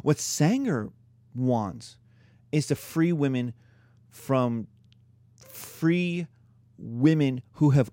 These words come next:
already had children from ha-, having more children. Original birth control is not for single ladies. It's for married women who have already had a couple of kids.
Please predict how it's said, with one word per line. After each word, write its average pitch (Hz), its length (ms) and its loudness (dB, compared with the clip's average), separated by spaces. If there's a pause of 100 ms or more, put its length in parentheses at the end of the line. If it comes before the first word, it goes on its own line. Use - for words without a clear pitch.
already 139 460 6
had 127 420 -2
children 120 560 -10 (440)
from 117 280 -6
ha-, - 160 -16 (240)
having 131 340 0
more 117 180 0
children. - 420 -8 (1200)
Original 226 340 4
birth 240 220 2
control 117 400 -4
is 120 180 -4
not 147 480 -4
for 185 520 0
single 127 420 -2
ladies. - 560 -4 (880)
It's 165 160 -2
for 160 160 -2
married 120 480 2 (320)
women 226 300 2
who 180 100 0
have 139 180 2
already 277 380 -4
had 262 320 -4
a 320 60 -6
couple - 320 -6
of 113 120 -8
kids. - 480 -14